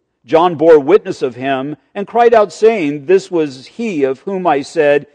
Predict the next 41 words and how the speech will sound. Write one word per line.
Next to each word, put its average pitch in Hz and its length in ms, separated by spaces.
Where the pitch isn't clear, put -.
"He 202 160
who 175 140
comes 170 300
after 175 360
me 156 180
is 180 240
preferred 220 580
before 220 500
me, 143 300
for 196 140
he 208 140
was 160 340
before 165 480
me."' 165 420
And 127 160
of 143 140
his 139 200
fullness 170 560
we 147 180
have 147 260
all 180 320
received, 147 760
in 131 200
grace 160 420
for 147 220
grace. 147 680
For 156 120
the 143 100
law 170 400
was 147 300
given 160 380
through 139 320
Moses, 139 600
but 139 200
grace 220 360
and 147 160
truth 214 380
came 180 260
through 147 340
Jesus 127 420
Christ. 160 600